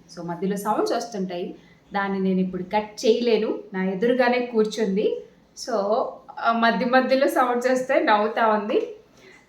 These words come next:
So మ్యాటర్కి వచ్చేద్దాం. చాలా రోజులు అయిపోయింది వీడియోస్ చేసి. ఇది just మాట్లాడతా వీడియో ఉంటది. ఏమీ స్కిన్ కేర్, హెయిర్ కేర్ అలాంటివేం కాదు.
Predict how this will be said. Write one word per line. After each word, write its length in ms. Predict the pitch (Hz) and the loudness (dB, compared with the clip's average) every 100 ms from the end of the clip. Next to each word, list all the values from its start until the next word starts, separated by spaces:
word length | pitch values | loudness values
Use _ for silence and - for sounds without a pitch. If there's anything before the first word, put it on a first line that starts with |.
| - | -2
So 200 | 247 - | 0 2
మ్యాటర్కి 340 | 240 269 254 | 4 4 4
వచ్చేద్దాం. 340 | 220 202 185 175 - - _ _ - | 0 -4 -6 -8 -12 -20 _ _ -20
చాలా 480 | - - 285 - 320 | -20 -10 -4 4 6
రోజులు 280 | 311 262 233 | 6 4 0
అయిపోయింది 280 | 208 208 202 | -2 -2 -4
వీడియోస్ 400 | 202 196 190 190 | -2 -2 -4 -8
చేసి. 320 | 180 - - _ _ - | -8 -10 -12 _ _ -4
ఇది 240 | 190 190 | -2 -2
just 320 | 214 202 - 233 - | -4 -6 -8 -8 -6
మాట్లాడతా 680 | 190 185 185 190 180 180 170 - | -4 -4 -2 -4 -6 -6 -6 -6
వీడియో 280 | 180 170 170 | -6 -6 -8
ఉంటది. 380 | 151 160 185 - _ _ 175 | -10 -12 -14 -16 _ _ -10
ఏమీ 460 | 180 185 185 180 | -4 0 2 0
స్కిన్ 280 | 180 - 185 | -4 -6 -6
కేర్, 220 | 175 175 175 | -6 -10 -10
హెయిర్ 260 | 185 180 | -10 -12
కేర్ 180 | 170 160 - | -14 -18 -14
అలాంటివేం 500 | 170 165 170 165 165 | -10 -10 -10 -12 -12
కాదు. 360 | 165 156 156 | -12 -14 -14